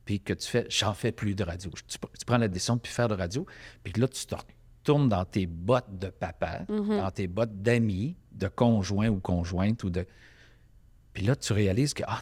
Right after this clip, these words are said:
Speaker 1: tabarouette », pendant que je me suis éclaté pendant deux cent cinquante fins de semaine à faire de la radio, euh, j'ai manqué quelques affaires avec ma fille, j'ai manqué quelques affaires avec mes amis,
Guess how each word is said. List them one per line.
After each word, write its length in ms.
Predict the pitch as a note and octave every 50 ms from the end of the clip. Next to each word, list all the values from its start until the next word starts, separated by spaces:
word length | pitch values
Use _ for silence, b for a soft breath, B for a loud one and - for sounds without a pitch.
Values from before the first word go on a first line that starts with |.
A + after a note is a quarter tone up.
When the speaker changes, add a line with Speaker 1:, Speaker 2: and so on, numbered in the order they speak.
| - -
Speaker 1:
tabarouette », 560 | - B2+ B2+ C#3 C3+ B2+ - E3+ F#3+ G3+ - - - - - - -
pendant 240 | - A2+ B2+ D3 D#3+
que 80 | - B2
je 60 | G#2+
me 100 | G#2+ G#2
suis 220 | G2 - - B2 A#2
éclaté 600 | A2 - - G#2+ G#2+ A2 G2 - - C#3+ D3 D3
pendant 260 | - G2 F#2+ G2 G2
deux 240 | F2 F#2 G#2+ A2+ A2+
cent 180 | - A#2+ A#2+
cinquante 360 | A#2 - G2 F#2 G2 F#2 F#2+
fins 80 | G2+ G2+
de 40 | F#2+
semaine 300 | - G2 F#2 G2+ A#2 A2+
à 60 | G2+
faire 220 | E2+ - - F2+ F2
de 40 | F2+
la 100 | F2 D#2+
radio, 340 | D#2+ E2+ F2 A#2 D3+ F#3+ - b b b b b b b -
euh, 380 | - F2+ F#2 F2+ F2+ F#2+ F#2+ - - - - - - - - -
j'ai 240 | - F#2 F#2 F2 F2
manqué 320 | F#2+ G2 F#2+ F#2 - C3
quelques 240 | - - F#2 F2+ F#2
affaires 340 | F#2+ E2+ - - G#2+ A#2 A2+
avec 160 | F#2+ F#2+ - -
ma 100 | E2+ D#2
fille, 220 | - - - - - - - - - -
j'ai 160 | - - - F#2+
manqué 320 | F#2 F2+ F2+ - G#2 G#2+
quelques 240 | - G2 F2 F2 F#2+
affaires 240 | F2+ F2 - G#2 G#2
avec 140 | G2+ -
mes 180 | - G2+ F#2 F#2
amis, 240 | F#2 D#2+ A2 F3